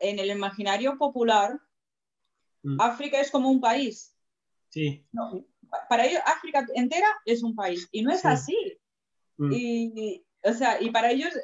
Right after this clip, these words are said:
Speaker 1: o sea, en su cabeza no cabe que en varios países, además del francés o del,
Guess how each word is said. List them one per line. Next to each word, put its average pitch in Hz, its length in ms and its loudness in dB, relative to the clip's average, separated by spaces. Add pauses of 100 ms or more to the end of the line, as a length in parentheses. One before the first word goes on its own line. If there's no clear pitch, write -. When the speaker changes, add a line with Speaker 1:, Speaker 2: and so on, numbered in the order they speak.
(100)
Speaker 1:
o 220 60 -6
sea, 226 140 -4
en 226 100 0
su 226 80 -6
cabeza 240 380 0
no 302 100 -2
cabe 277 420 2
que 208 540 -2
en 208 280 -4
varios 233 340 0
países, 220 560 -4
además 208 480 -2
del 208 120 -4
francés 196 680 -6
o 202 120 0
del, 185 600 2